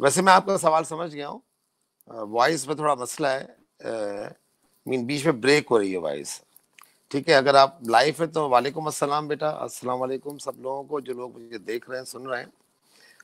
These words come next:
अ, उमैर और आपकी जितनी team है, उन सबको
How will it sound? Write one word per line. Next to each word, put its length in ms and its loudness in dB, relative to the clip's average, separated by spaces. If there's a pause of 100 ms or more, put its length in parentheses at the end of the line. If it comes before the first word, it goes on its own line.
अ, 300 2
उमैर 420 6
और 60 4
आपकी 500 0
जितनी 300 -8
team 360 -2
है, 160 -6
उन 160 -8
सबको 1000 2